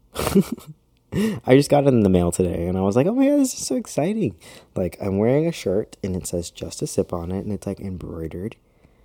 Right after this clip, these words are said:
and I love it. And it's, like, blue.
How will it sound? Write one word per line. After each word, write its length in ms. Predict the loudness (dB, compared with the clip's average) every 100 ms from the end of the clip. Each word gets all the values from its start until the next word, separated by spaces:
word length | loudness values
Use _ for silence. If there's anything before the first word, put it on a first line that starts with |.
| _ _ _ -4
and 520 | 2 4 4 2 0 -4 -2
I 60 |
love 260 | 2 2 0
it. 180 | -2 -6 _ 2
And 80 |
it's, 180 | 2 2
like, 320 | -2 -2 _
blue. 420 | 0 2 4 2